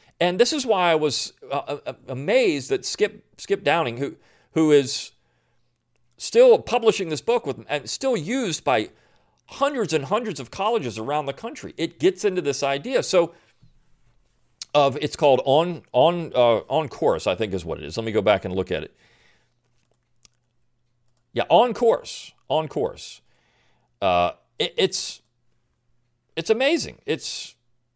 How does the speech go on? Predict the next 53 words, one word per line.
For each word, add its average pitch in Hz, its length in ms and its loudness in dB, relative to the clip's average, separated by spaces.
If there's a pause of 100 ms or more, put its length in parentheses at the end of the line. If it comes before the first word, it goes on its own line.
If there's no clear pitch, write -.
(760)
it 165 140 -2
really 214 280 8
is 180 120 4
amazing. 165 300 2
Now, 131 60 4
Skip - 280 -2
Downing 214 260 2
has 127 140 2
an 135 80 0
interesting 127 400 2
story. 214 300 4
He, 107 180 -4
he, 123 220 -10
he 117 60 -14
talks 127 280 0
about 107 180 2
the 104 60 -10
fact 117 280 2
that, - 100 -12
you 92 100 -8
know, 95 80 -6
he 101 60 -2
was, 92 200 -10 (180)
he 123 100 -4
was 95 120 -8
depressed - 480 -4
all 147 120 4
the 127 80 -2
time. 131 360 0
He 104 80 -4
was 90 80 -6
teaching 135 320 -8
in 104 80 -10
colleges, 120 640 0
and 87 80 -12
nobody, 135 280 -2
students 156 440 -2
weren't 131 160 -4
any 120 140 -4
good, 120 260 2 (380)
and 104 260 -2
he 120 100 -4
was 120 140 -4
having 101 220 2
financial 151 460 -2
problems 123 440 0
and 78 120 -14
marital 160 320 0
problems 135 320 0
and 113 80 -4
all 127 100 2
these 123 160 -4
things, 120 200 -4